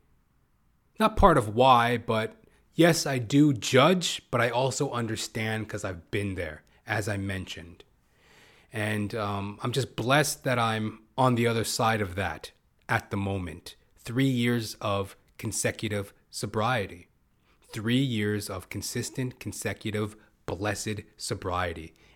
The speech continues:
And if you're out there struggling during this season, I suggest try what I did. What I did was I joined a twelve-step program. That's nothing official. No dues,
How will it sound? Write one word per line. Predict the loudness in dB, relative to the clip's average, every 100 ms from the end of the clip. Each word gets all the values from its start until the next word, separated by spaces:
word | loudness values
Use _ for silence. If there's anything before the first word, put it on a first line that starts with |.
| -2
And |
if | -2 0
you're | 2
out | 4 4
there | 2 0
struggling | 2 0 2 -2 -4 -10 _ _
during | 0 2 0
this | -4 -4
season, | -2 -2 -4 -8 -10 -16 _ _ _ -4
I | -2
suggest | 0 -2 2 0 0 -6 -18 _ _ _ _ -10
try | 0 2 2
what | 2
I | 0 0
did. | -2 -6 -12 _ _ -20 0
What | 2
I |
did | 6 4
was | 4 4
I | 2
joined | 2 2 2
a |
twelve-step | 0 2 0 2 -2 -4
program. | 4 4 6 0 -6 -8
That's | -10 -2
nothing | -2 0 0
official. | 0 -4 0 0 2 -4 -10 _ -20 -2
No | 4 6 6
dues, | 4 6 8 8 6 2 -2